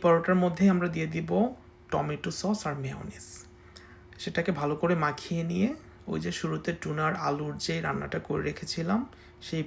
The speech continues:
পুরটা ভিতরে ভালো করে দিয়ে দিব। তার উপরে সামান্য কিছু ক্রাঞ্চি সবজি দিব। আমি এখানে দিয়েছি বাঁধাকপি কুচি, গাজর কুচি, তারপর সবশেষে শসা কুচি। আপনি আপনার মন ইচ্ছা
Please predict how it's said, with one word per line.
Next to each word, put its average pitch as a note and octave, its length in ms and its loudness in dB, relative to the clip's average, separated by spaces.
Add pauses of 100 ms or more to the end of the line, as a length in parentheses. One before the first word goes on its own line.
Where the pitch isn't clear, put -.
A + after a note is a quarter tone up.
পুরটা D#3 360 0 (120)
ভিতরে - 320 -2 (100)
ভালো D#2+ 220 -4
করে F2 160 2
দিয়ে C#2+ 240 -2
দিব। - 140 -8 (760)
তার G3+ 200 6
উপরে A3 260 2 (200)
সামান্য E3+ 340 0 (180)
কিছু - 260 -4 (340)
ক্রাঞ্চি D#3 520 -2 (140)
সবজি D2+ 340 -4
দিব। D3+ 120 -2 (360)
আমি D3+ 240 -6
এখানে D#3 300 -4
দিয়েছি D#3 360 0 (360)
বাঁধাকপি D#3 680 0
কুচি, - 300 -2 (680)
গাজর C#3 340 4 (100)
কুচি, G3 320 0 (760)
তারপর D3+ 240 -2 (100)
সবশেষে D3 460 -4
শসা C#3+ 300 -2
কুচি। - 260 -6 (400)
আপনি G#3 200 -2 (100)
আপনার G#3 300 2
মন E3+ 120 0 (380)
ইচ্ছা - 180 0